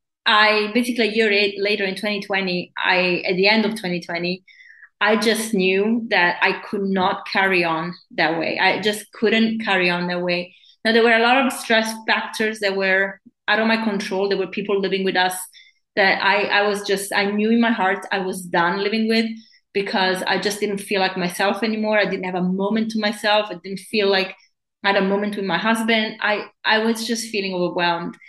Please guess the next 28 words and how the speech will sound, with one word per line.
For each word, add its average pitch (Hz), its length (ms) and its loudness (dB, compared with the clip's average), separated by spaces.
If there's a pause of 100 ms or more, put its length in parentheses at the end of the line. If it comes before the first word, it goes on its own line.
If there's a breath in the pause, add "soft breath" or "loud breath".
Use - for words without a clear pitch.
(420 loud breath)
And, 220 580 2
um, 196 460 0
only 226 300 2
when 214 160 -2
they 180 100 -4
left, 185 340 -2
I 175 200 -4
really 196 260 -2
realized 175 580 0
the 190 140 -4
impact 185 480 -2
of 165 60 -4
that, 180 240 -2
I - 20 -4
must 175 240 -2
say. 190 240 2
And 226 140 0
I'm 233 160 6
not 247 260 2 (320)
blaming 220 540 4
them, 196 340 2
but 196 80 0
I'm 196 160 0
just 214 220 -6
saying 202 240 -2
I 196 100 0
was 208 240 -6
not, 208 220 0